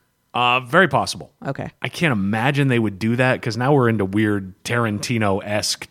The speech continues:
Speaker 1: time shifting.
Speaker 2: <laughs>
Speaker 1: It doesn't really matter for the purposes of this because it's,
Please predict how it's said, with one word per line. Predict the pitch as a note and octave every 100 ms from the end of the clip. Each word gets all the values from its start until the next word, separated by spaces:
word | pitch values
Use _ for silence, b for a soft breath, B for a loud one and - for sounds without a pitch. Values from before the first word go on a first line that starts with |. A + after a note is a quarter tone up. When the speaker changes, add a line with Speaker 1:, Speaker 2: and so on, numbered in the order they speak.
| -
Speaker 1:
time | A2 G2+ G#2 G#2
shifting. | - G#2+ G3 C4+ -
Speaker 2:
<laughs> | F#4 - - E4
Speaker 1:
It | -
doesn't | D#4+ B3+ B3+ G3+
really | F#3+ F#3 D3
matter | B2 A#2+ B2+ B2+ C3
for | -
the | A#2+
purposes | G#2+ B2+ A#2+ B2+ B2 A#2
of | A2+
this | A#2+ A#2 -
because | A#2+ A2 A2+ G2+ F#2+ b b b
it's, | C#3+ C3 - - -